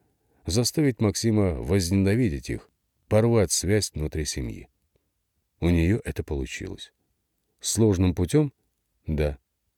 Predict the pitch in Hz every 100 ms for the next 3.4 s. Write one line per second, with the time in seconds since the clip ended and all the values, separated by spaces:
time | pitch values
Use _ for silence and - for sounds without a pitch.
0 | _ _ - 98 123 127 127 123 107 107
1 | - 92 71 69 67 80 104 104 - 85
2 | - 76 113 104 92 - 67 - - -
3 | - 104 98